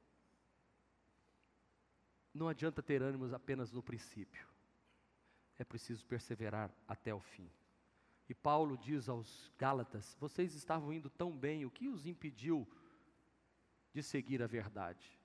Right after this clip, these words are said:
Estava indo tão bem, na casa do Senhor, tão abençoado. O que que levou você a desistir? Não desista, não desista. Eu quero encerrar com, dizendo o que que Deus pediu pra aquele povo, pra eles não desistirem e pra que eles fossem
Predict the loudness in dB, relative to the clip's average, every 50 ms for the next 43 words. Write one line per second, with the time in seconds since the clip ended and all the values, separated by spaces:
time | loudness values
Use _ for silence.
0 | _ _ _ _ _ _ _ _ _ _ 0 2 4 2 2 0 0 -2 -2 -2
1 | -2 0 0 0 0 0 -2 -4 -4 -2 -2 0 0 -2 -4 -6 -10 -10 -6 -2
2 | 0 0 0 0 0 -2 -4 -2 -2 -2 -4 -2 -4 -4 -6 -6 -10 -14 -10 -8
3 | -2 2 2 2 2 2 -2 -4 -2 -4 -6 -6 -6 -6 -6 -6 -6 -8 -10 -10
4 | -8 -8 -8 -8 -8 -10 -6 -4 -4 -4 -2 -4 -6 -4 -6 -6 -6 -6 -10 -16
5 | -20 -20 -20 _ -20 -20 -20 -20 _ _ -4 -2 -2 -2 -2 -6 -6 -6 -6 -8
6 | -8 -10 -16 -20 -20 -20 _ _ _ -20 -20 -20 -20 -20 -6 -4 -2 2 2 2
7 | 2 2 2 2 2 4 4 4 2 2 0 0 0 0 0 0 -4 -8 -14 -20
8 | -20 -20 -20 -20 -20 _ _ -10 -10 -4 -2 0 0 0 0 0 -2 -4 -6 -10
9 | -20 -20 -20 -20 _ _ _ _ _ _ _ -4 -4 -4 -2 0 0 0 0 0
10 | -2 -6 -2 0 0 0 0 0 0 0 0 -2 -2 -2 -2 -2 -2 -2 -2 -2
11 | -2 0 0 0 -2 -2 -2 -4 -8 -12 -12 -10 -4 0 2 2 2 2 -2 -6
12 | -12 -20 -20 -20 _ -20 _ _ -8 -2 0 0 0 2 2 0 0 0 -2 -2
13 | 0 0 2 2 2 0 0 0 -2